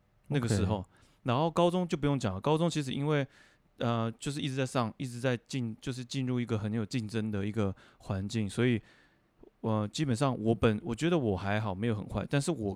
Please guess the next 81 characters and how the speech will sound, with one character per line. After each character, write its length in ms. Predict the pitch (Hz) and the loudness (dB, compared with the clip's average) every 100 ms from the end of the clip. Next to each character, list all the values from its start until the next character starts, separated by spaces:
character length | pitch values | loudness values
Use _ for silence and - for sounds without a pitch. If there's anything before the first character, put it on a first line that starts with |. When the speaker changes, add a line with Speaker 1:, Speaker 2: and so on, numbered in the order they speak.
| - | -4
Speaker 1:
会 120 | 151 | -4
看 200 | 143 151 | -2 0
到 80 | 143 | 0
很 180 | 120 92 | -2 -4
多 160 | 113 | -4
荒 320 | 113 - 120 127 | 0 0 2 0
唐 200 | 101 92 | -4 -4
的 100 | 98 | -4
事 160 | 107 | -4
情。 140 | - - - | -6 -12 -2
Speaker 2:
嗯 160 | 113 104 | 2 6
哼。 200 | 120 156 - | 6 4 2
Speaker 1:
对， 140 | 120 104 - | 0 0 0
我 100 | 117 | 6
觉 0 | |
得 100 | 180 | 10
Speaker 2:
那 20 | |
你 80 | 196 | 12
有 80 | 190 | 12
去 100 | 147 | 8
参 200 | 143 135 | 4 2
与 40 | |
咖 180 | 127 120 | 2 2
吗？ 80 | 113 | 2
那 80 | 107 | 2
种 180 | 117 101 | 0 0
荒 160 | 107 | -2
唐 160 | 104 90 | -4 -6
的 80 | 90 | -8
事？ 160 | - 101 | -4 2
Speaker 1:
呃， 220 | 131 131 | 4 4
没 160 | 127 | 6
有， 120 | 165 127 | 4 6
没 100 | 131 | 2
有， 60 | |
没 100 | 127 | 4
有， 80 | 120 | 4
我， 120 | 113 | 4
但 140 | 117 180 | 4 4
是 80 | 190 | 4
我 120 | 120 | 2
这 160 | 165 170 | 2 2
Speaker 2:
你 60 | |
要 140 | 107 117 | 8 8
确 260 | 110 139 | 8 6
定 240 | 113 139 95 | 6 2 0
欸。 40 | |
Speaker 1:
耳-， 60 | 87 | 0
我 80 | 117 | 0
觉 160 | 180 | 2
得 140 | 202 117 | 2 4
耳 120 | 104 | 4
闻， 160 | 98 101 | 2 -2
我 80 | |
觉 120 | 120 165 | -2 -2
得 120 | 151 | -2
太 280 | - 165 147 | -2 0 0
狂 340 | - 107 92 | 0 -2 0
了。 140 | 123 - - 247 | 0 2 2 0
Speaker 2:
<laughs> 380 | - _ _ _ | -4 _ _ _
Speaker 1:
当 140 | - 214 | 2 4
然 160 | 196 | 4
也 100 | 165 | 6
有， 160 | 190 151 | 6 6
就 200 | 175 196 | 2 -2
是 120 | 202 | -2
可 180 | - 127 | 2 0
能 120 | 117 | 0
是 120 | 123 | 0
有 100 | 160 | 0
听 160 | 131 143 | 0 0
说 120 | 147 | 0
是 80 | 143 | 0
学 240 | - 117 | 0 0
长 240 | 127 110 98 | 2 0 2
啊， 240 | 101 113 | 0 0
隔 200 | - 117 | 2 2
壁 160 | 139 131 | 2 2
间 220 | 120 117 | 0 0
的 140 | 110 | 0
啊， 180 | 107 | 0